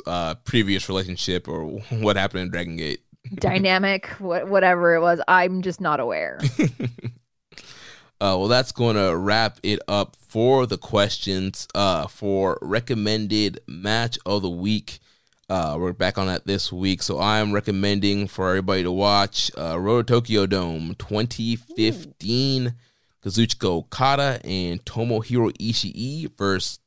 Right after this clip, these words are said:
Speaker 1: Tanahashi and Shibata.
Speaker 2: Whew.
Speaker 1: Uh,
Speaker 2: Let's go.
Speaker 1: yeah, so that's a great tag match right there. And then I wanna, uh, splice in some audio here. Josh sent in, uh, a little, uh, five-minute message for,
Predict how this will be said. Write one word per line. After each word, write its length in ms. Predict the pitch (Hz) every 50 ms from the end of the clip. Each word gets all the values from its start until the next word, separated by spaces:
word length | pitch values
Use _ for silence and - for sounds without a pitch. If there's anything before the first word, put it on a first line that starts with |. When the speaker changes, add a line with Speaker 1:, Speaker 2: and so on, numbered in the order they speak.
| _ _ _
Speaker 1:
Tanahashi 680 | - 120 113 104 95 104 110 113 123 120 - 123 - - -
and 340 | - 107 120 131 147 151 123
Shibata. 960 | - - - 101 92 - _ _ - 101 107 117 131 117 87 73 60 - - _ _ _ _ _ _ _ -
Speaker 2:
Whew. 240 | - 381 494 523 -
Speaker 1:
Uh, 460 | - - - - 87 78 73 71 - -
Speaker 2:
Let's 160 | - 254 - -
go. 480 | - 120 127 214 185 156 156 175 175 165
Speaker 1:
yeah, 140 | 98 90
so 140 | - - 92
that's 140 | 92 - -
a 40 | -
great 320 | - 95 95 87 - -
tag 320 | - - 92 87 90 107 95
match 320 | 92 92 90 - - -
right 180 | 92 87 69 80
there. 340 | 98 101 104 110 110 120 - _ _ _ _ _ _ _
And 120 | - 98
then 120 | 104 107 104
I 60 | 104
wanna, 280 | 110 117 117 117 113 117
uh, 140 | 117 110 -
splice 640 | - - - - - 123 135 143 147 151 - - -
in 260 | - 131 139 139 131
some 220 | - - 107 92 - -
audio 420 | - 104 120 131 127 120 117 110
here. 300 | 107 101 104 110 113 117
Josh 340 | 117 - 113 104 101 107 -
sent 260 | - - 107 101 -
in, 280 | - - 101 101 95 -
uh, 320 | - 90 90 85 82 80 - -
a 80 | -
little, 340 | 85 92 95 95 95 92 92
uh, 140 | 87 85 87 - _
five-minute 460 | - 107 98 95 95 - 101 90 65
message 420 | 80 95 98 95 - 107 95 - -
for, 460 | - - - 101 98 98 101 101